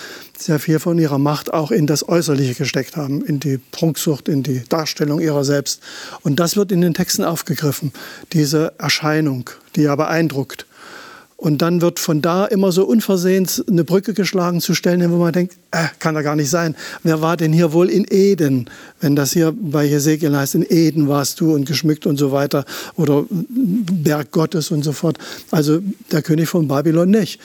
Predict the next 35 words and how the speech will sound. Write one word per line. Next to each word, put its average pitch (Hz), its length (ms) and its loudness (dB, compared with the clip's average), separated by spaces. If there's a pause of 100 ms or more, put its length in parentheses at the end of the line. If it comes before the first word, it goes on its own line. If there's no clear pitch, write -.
(240)
Und 147 140 -2
der 156 80 0
von 175 360 0
Tyrus 185 380 2
auch 185 200 2
nicht. 143 180 -2
Der 151 100 2
saß 151 280 0
auf 165 100 0
seiner 170 280 0
Insel, 156 360 2 (240)
die 156 80 0
fast 143 300 -2
uneinnehmbar 135 680 2
war. 127 180 -2 (540)
Also 165 280 2 (280)
da 160 220 0
werden 175 240 2
so 180 380 2 (320)
aus 185 160 0
dem 175 160 0
Text - 240 -2
heraus 185 260 0
immer 202 180 2
so 175 140 0
kleine 202 320 0
Brücken 214 300 -2
rübergeschlagen, 185 800 0
wo 185 80 4
man 175 140 2
ins 156 140 0
Stutzen 226 380 0
kommt 190 260 -2
und 175 80 0
sagt, 170 240 -2